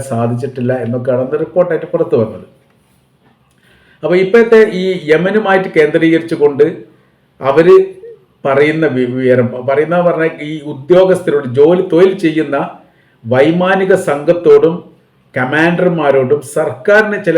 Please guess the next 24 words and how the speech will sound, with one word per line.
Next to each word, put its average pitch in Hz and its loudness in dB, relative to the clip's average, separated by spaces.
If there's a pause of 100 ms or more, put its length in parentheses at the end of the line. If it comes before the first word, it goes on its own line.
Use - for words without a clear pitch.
(140)
നിർദ്ദേശ 135 0 (140)
കാര്യങ്ങൾ 127 -2
കൊടുക്കാറുണ്ട്. 110 -6 (540)
നമ്മൾ 165 0 (120)
മുൻപ് 170 0 (120)
ചെയ്തു 156 -2
വെച്ചിരിക്കുന്ന 143 -4
ആ 127 -8
പ്രവൃത്തിയില്ലേ, 123 -2 (500)
സമാനമായിരിക്കുന്ന 160 -2 (100)
രീതിയിലാണ് 123 -2 (120)
ഇവിടെ 113 -2 (100)
നടക്കാൻ 113 -6
പോകുന്നത്. 104 -12 (200)
അതുകൊണ്ട് 139 0 (720)
നിങ്ങളെ 151 2 (280)
ഞങ്ങൾ 131 -2 (100)
ഉത്തേജിപ്പിക്കുകയാണ്. 127 -2
അത് 156 0 (280)
വല്ലാത്ത 180 2
രീതിയിലൊരു 165 0
സൈക്കോളജി 165 0
ആയിട്ട് 143 0
അവർക്ക് 131 -2